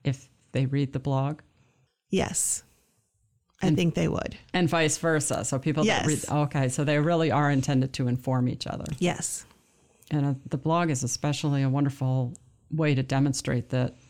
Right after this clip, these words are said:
Speaker 1: writing has power, and that everyone who has a keyboard or a pen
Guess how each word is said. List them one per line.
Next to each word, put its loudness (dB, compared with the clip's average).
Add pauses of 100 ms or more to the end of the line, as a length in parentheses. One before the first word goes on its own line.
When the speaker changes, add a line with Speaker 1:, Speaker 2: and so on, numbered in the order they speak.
(360)
Speaker 1:
writing 2
has 2
power, -2 (420)
and 4
that -2
everyone 2
who 0 (1040)
has 0
a 0
keyboard 2
or 2
a 0
pen 2